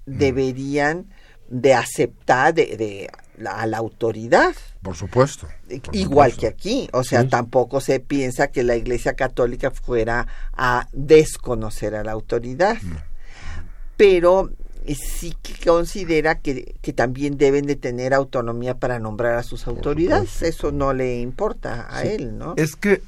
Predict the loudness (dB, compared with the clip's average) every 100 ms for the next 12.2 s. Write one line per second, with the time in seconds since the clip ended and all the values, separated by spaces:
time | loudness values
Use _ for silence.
0 | -16 -2 2 4 4 2 0 -4 -6 2
1 | 4 4 0 -4 2 4 4 4 2 4
2 | 2 0 -2 -12 -20 -20 -20 -8 -2 0
3 | 4 6 6 4 2 0 2 2 2 2
4 | 0 -2 -2 0 0 0 2 2 2 -2
5 | -2 0 2 0 0 0 0 2 2 0
6 | 0 -2 -2 -4 -2 2 2 2 0 -2
7 | 2 4 4 2 0 2 6 6 6 2
8 | -4 -2 -2 -2 -6 -16 -18 -18 -12 0
9 | 2 2 0 0 4 4 4 2 2 -2
10 | 0 0 2 2 4 4 6 4 0 0
11 | 2 4 2 0 -2 -2 -2 -4 -4 -4
12 | -4 -4